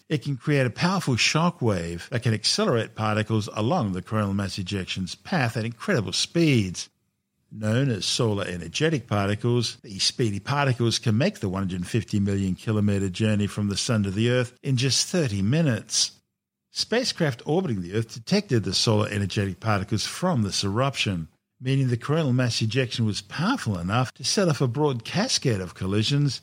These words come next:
that managed to reach our side of the sun. nasa space weather scientists are still studying this event to learn more about how it achieved its impressive and far-reaching effect.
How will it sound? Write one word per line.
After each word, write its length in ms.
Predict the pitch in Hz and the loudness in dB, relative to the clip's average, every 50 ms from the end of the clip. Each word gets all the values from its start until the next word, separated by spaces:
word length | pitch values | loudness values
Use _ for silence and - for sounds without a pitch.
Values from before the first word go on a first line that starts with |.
| _ | _
that 160 | - 139 127 117 | -8 -6 -4 0
managed 540 | 117 117 120 120 113 110 104 - - - | 2 2 4 4 4 2 0 -2 -6 -4
to 100 | - 170 | -4 0
reach 340 | 175 185 143 104 85 - - - - - | 2 2 0 0 -2 -6 -8 -8 -2 0
our 180 | 113 110 117 | 2 2 2
side 320 | 110 - - 113 90 80 80 | 2 2 2 0 -2 -2 -6
of 100 | 78 73 | -10 -6
the 60 | 78 | -4
sun. 640 | - - - - 123 123 123 117 107 98 90 85 _ _ _ _ _ _ _ _ _ _ 185 | -2 0 0 0 0 0 2 0 0 -2 -4 -8 _ _ _ _ _ _ _ _ _ _ -2
nasa 280 | 208 202 - - 165 | 0 0 0 0 0
space 420 | - - - - 147 135 117 - - | -2 -2 0 0 0 0 0 -2 -2
weather 260 | 143 175 175 147 120 | 0 0 0 0 0
scientists 640 | - - 113 98 95 101 98 123 117 - - - | 0 0 0 -2 -2 -2 0 0 -2 -2 -2 -2
are 60 | 117 | -2
still 320 | - - - - 202 214 180 | -2 -2 0 0 0 0 0
studying 400 | - - - 107 95 90 90 87 | 0 0 0 0 0 0 -2 -6
this 240 | 87 82 - - 92 | -6 -6 -6 -6 -6
event 420 | 85 85 113 131 139 127 - - - | -2 0 0 2 2 0 -2 -6 -4
to 100 | - 175 | -2 0
learn 260 | 165 156 147 143 151 | 2 2 2 2 2
more 220 | 165 170 156 143 | 0 2 2 2
about 240 | 135 131 135 127 117 | 2 2 0 0 0
how 320 | 104 - 143 143 139 135 123 | -2 -2 0 2 2 2 2
it 80 | 110 | 2
achieved 680 | 113 107 - - - - 233 156 123 113 110 107 - - - | 0 0 0 0 0 2 2 2 2 2 0 -2 -6 -12 -10
its 200 | - 107 - - | -6 -2 -2 0
impressive 720 | 120 123 117 - - 202 175 139 - 120 104 98 92 - _ | 0 -2 -2 -2 -2 0 0 0 0 0 -2 -2 -4 -8 _
and 160 | 151 135 120 | -4 -4 -4
far-reaching 720 | - - 131 110 95 101 127 170 156 113 - - - 82 76 | -2 0 0 0 2 0 0 2 0 0 -2 -4 -8 -10 -10
effect. 640 | - - - - 117 113 110 101 - - - - | -12 -12 -2 2 2 4 2 2 -2 -6 -12 -16